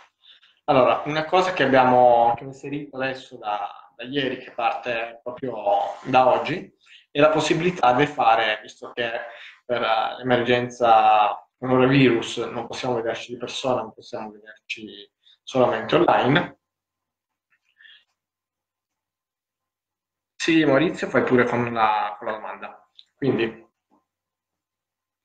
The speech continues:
pranzo ti rispondo dopo. Quindi, una cosa che ho inserito adesso,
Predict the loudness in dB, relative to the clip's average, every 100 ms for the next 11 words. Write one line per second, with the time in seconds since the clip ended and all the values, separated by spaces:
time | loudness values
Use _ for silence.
0 | _ _ _ _ _ _ _ _ _ _
1 | _ _ _ _ _ 0 2 2 -2 -2
2 | -2 -2 -4 -4 -8 -14 _ _ _ -20
3 | _ _ 0 0 -4 -14 _ -2 2 4
4 | 4 2 4 2 2 2 2 0 -10